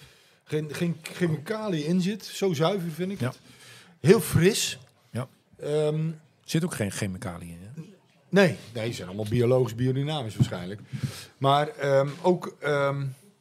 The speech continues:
Speaker 1: ja, gewoon heerlijk om te drinken, Antoine.
Speaker 2: Mhm.
Speaker 1: Maar we, we lekker rustig, lekker in je tuintje met mooi weer.
Speaker 2: Nou,
Speaker 1: Ja,
Speaker 2: dat
Speaker 1: dit
Speaker 2: heerlijk om te drinken is een, is een, eh, een goede, ehm, trademark, omdat het moet allemaal een beetje... Het is, het is, eh,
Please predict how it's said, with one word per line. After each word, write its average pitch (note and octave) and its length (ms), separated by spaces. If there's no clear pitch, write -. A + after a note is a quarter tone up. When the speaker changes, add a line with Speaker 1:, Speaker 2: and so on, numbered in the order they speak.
Speaker 1:
ja, C3 180
gewoon D3+ 280
heerlijk G3 480
om E3 80
te D#3 80
drinken, G#3 300
Antoine. A2 320
Speaker 2:
Mhm. A2 100
Speaker 1:
Maar F3 140
we, E3+ 180
we F3 120
lekker A3+ 260
rustig, A3+ 540
lekker E3+ 220
in D3+ 60
je C3 100
tuintje F3 360
met D3 120
mooi D3+ 260
weer. F3 280
Speaker 2:
Nou, - 80
Speaker 1:
Ja, A2 140
Speaker 2:
dat A#2+ 100
Speaker 1:
dit C#3 80
Speaker 2:
heerlijk D#3 260
om D#3+ 80
te B2 100
drinken B2+ 320
is A#2+ 100
een, A#2+ 160
is B2 140
een, A2+ 160
eh, G#2+ 160
een G#2 160
goede, A2+ 320
ehm, G#2 120
trademark, A#2+ 580
omdat A2 300
het - 180
moet C#3 140
allemaal D3 140
een C#3 60
beetje... A#2+ 300
Het A2+ 200
is, - 280
het A#2 160
is, - 240
eh, F#2 60